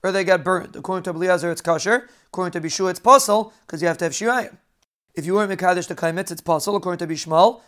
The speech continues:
it's kasher. If you're maked to the kaimitz a few times, it's kasher. And the Gemara explains, according to Rabbi Eliezer, even if you don't have basar, you're allowed to be zarek the dam. According to Rabbi Yeshua, you have to have basar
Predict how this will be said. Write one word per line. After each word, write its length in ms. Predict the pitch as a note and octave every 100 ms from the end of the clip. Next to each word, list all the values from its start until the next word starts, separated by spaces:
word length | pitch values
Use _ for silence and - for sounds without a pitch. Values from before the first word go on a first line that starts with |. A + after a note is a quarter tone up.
| _
it's 140 | F3+
kasher. 380 | F#3 G3 E3+ - - _ _ _
If 80 | E3+
you're 100 | E3+
maked 220 | F3+ G3
to 60 | G3
the 100 | E3+
kaimitz 520 | - G#3 G#3+ A#3 - - _
a 80 | E3+
few 220 | E3 G3
times, 480 | F3 F3+ G#3 C4+ - _ -
it's 140 | F3+
kasher. 340 | - F3+ - - _ _ _ _ _
And 120 | E3+
the 60 | F3+
Gemara 180 | E3+ G3+
explains, 340 | - G3 F#3
according 240 | F3 G3+ F#3+
to 60 |
Rabbi 140 | F#3+ F3
Eliezer, 520 | F3+ F#3+ E3 E3 C3 _ _
even 220 | G#3+ G#3+
if 80 | G3
you 60 | F#3
don't 120 | F#3+
have 140 | F3
basar, 240 | D3+ F#3 F3
you're 120 | E3+
allowed 160 | E3+ F3
to 40 |
be 80 | D#3+
zarek 240 | E3 D#3+
the 100 | D3
dam. 300 | C#3+ C#3 A#3 _ _ _
According 220 | - E3+ E3+
to 60 |
Rabbi 100 | F3
Yeshua, 500 | F3 - E4+ A#3+ A3+ - _
you 80 | E3+
have 160 | F#3+
to 80 | F#3
have 120 | F#3
basar 500 | D#3 F#3 G3 G3+ G3